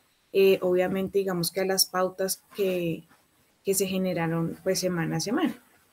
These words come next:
¿cierto? Y eso evidencia, pues, también, eh, los resultados, ¿no? En relación, obviamente, pues, al proceso.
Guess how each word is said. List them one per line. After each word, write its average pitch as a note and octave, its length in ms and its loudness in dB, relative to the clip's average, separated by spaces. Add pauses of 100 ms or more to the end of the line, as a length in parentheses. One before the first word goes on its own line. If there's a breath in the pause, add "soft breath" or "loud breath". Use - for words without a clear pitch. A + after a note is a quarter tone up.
(160)
¿cierto? - 440 -8 (600 soft breath)
Y A3 160 4
eso G#3 220 4
evidencia, F#3+ 440 4
pues, F3+ 220 -6
también, E3 580 -2
eh, E3+ 600 -2 (180)
los F#3 180 2
resultados, E3 760 -2
¿no? A3+ 280 -4
En G3 200 2
relación, F3 440 0
obviamente, E3+ 480 -2
pues, F3 200 -4
al F3 120 0
proceso. D#3+ 500 -2